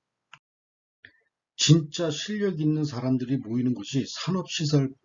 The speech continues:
분야이어야 한다. 그들의 실력이 국가의 실력이다. 우리는 반드시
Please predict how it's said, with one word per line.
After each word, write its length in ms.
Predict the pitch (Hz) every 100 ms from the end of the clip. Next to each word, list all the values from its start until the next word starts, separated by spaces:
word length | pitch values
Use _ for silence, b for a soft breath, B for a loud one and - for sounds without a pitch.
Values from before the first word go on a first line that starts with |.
| - _ _ _ _ -
분야이어야 640 | 120 131 131 123 110 101
한다. 320 | 117 143 92 - _ B B B -
그들의 380 | - 143 151 147
실력이 460 | - 170 151 147
국가의 460 | 143 131 - 147 120
실력이다. 580 | - 190 180 139 95 - _ b b _ 113
우리는 400 | 123 147 143 135
반드시 800 | - 113 135 143 143 151 127